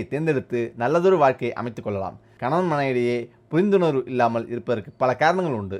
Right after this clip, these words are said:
முக்கியமான காரணம் என்னவென்றால் தாம்பத்திய சுகத்தில் அவர்களில் ஒருவர் ஏமாற்றப்பட்டிருக்கலாம்.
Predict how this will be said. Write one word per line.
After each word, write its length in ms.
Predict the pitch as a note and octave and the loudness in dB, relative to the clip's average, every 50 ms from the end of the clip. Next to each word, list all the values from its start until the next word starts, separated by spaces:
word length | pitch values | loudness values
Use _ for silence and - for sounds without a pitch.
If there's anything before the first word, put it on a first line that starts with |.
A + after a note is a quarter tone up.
| - - _ | -10 -14 _
முக்கியமான 380 | - A#2+ G#2+ - F3+ G3 G#3 G#3 F#3+ | -16 -14 -2 -2 2 2 4 2 4
காரணம் 340 | E3+ D#3 D3+ D3+ C#3 F#2+ A#2+ | 4 2 2 2 -2 -4 -2
என்னவென்றால் 460 | C3+ C#3 C3+ B2 A#2 A2+ A2 G#2 G#2+ - - | -2 0 0 2 2 0 0 0 -2 -4 -4
தாம்பத்திய 380 | B2+ D3+ F3+ G3+ G3 - F#3+ | -2 0 0 -2 -2 -2 -4
சுகத்தில் 420 | D3+ D#3 C#3+ C#3 - - C3 A#2+ A#2+ | -4 -4 -6 -6 -6 -6 -6 -6 -2
அவர்களில் 480 | G2+ A#2 B2 B2 B2 B2 A#2+ A2+ G#2 - - _ | 0 0 0 0 0 -2 -4 -6 -8 -10 -12 _
ஒருவர் 420 | B2 C3 C3 C3 B2+ A#2 A2 - - _ _ | -4 -2 0 2 4 2 2 2 -2 _ _
ஏமாற்றப்பட்டிருக்கலாம். 840 | A#2+ B2+ D3 E3+ F3 - D3+ A2 G#2+ F2+ - G2 - G#2 E2 C#2 | 2 4 4 4 4 2 0 -6 -8 -10 -12 -14 -12 -12 -12 -12